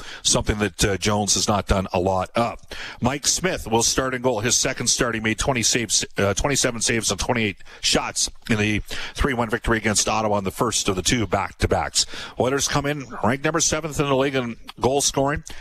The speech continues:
twenty-fifth in goals against, eleventh on the power play, twenty-fourth in P K, fourteenth in shot fo-, for, twenty-seventh in shots against, fourteenth in the face-off circle. The Canadiens, as I mentioned, are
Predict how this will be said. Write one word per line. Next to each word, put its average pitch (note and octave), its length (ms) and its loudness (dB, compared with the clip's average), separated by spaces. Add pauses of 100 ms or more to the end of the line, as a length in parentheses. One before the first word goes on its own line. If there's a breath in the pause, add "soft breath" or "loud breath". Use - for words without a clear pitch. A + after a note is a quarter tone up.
(100)
twenty-fifth D3 540 2
in C3 60 -2
goals B2+ 300 2
against, A#2 380 0
eleventh C3+ 340 0
on C3+ 100 0
the A#2+ 80 -2
power C3 300 0
play, B2+ 220 0
twenty-fourth C3 520 0
in A#2 60 -2
P G#2+ 220 0
K, C3+ 400 -2 (420 loud breath)
fourteenth C#3 560 0
in A#2 60 -2
shot B2+ 340 0
fo-, - 220 0 (100)
for, B2 340 2
twenty-seventh A2+ 680 0
in G2+ 60 -8
shots A2+ 340 0
against, G#2+ 340 -2
fourteenth A#2 480 0
in G#2+ 80 0
the A2 60 -2
face-off G2 560 0
circle. - 360 0 (460 loud breath)
The A2 80 0
Canadiens, D3+ 500 0
as C3+ 140 0
I C3 80 0
mentioned, D3 380 0
are A#2 80 0